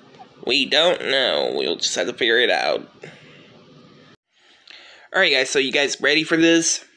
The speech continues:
I'm ready for one, uh, Lucina.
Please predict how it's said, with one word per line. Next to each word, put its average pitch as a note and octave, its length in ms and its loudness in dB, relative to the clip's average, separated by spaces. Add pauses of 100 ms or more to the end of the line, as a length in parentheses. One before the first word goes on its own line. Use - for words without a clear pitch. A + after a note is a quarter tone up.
(1000)
I'm C4 500 0
ready E4 220 2
for D4+ 180 4
one, B3+ 380 0 (140)
uh, B2+ 240 -2
Lucina. C#3+ 640 -2